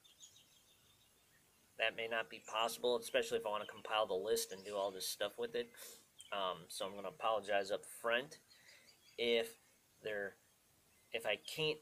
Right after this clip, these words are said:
do the drawing tomorrow, I will post a video, uh, saying,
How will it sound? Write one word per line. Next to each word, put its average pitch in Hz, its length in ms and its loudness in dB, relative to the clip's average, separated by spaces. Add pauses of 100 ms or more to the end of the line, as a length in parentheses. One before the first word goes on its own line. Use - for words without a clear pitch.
do 139 160 -4
the 113 120 -12
drawing 110 440 -2
tomorrow, 107 500 0
I 98 60 -2
will 92 240 0
post 113 300 0
a 98 40 -10
video, 104 540 2 (640)
uh, - 260 -2 (160)
saying, 104 480 2